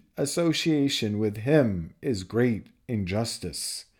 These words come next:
And leaving the obligatory and performing the prohibited eliminates fairness with Allah. For Allah Almighty is the creator of a person and his provider,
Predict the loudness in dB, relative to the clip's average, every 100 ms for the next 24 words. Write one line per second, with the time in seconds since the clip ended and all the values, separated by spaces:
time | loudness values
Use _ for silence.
0 | _ -20 -20 -6 0 2 2 2 2 2
1 | 2 -2 0 2 2 0 0 -2 0 2
2 | 2 0 -4 -4 -4 -2 2 2 2 2
3 | 0 0 0 2 4 4 2 0 -4 -4
4 | -2 0 0 0 -2 -4 0 0 0 -2
5 | -4 -4 -2 -2 2 2 2 -2 _ _
6 | _ -20 -20 -2 4 6 6 4 4 6
7 | 6 4 -2 -2 0 2 2 2 -2 -4
8 | -6 -4 -4 -2 2 4 4 4 2 0
9 | -2 2 4 4 2 -2 -2 -2 -2 -2
10 | 0 0 4 4 4 2 -2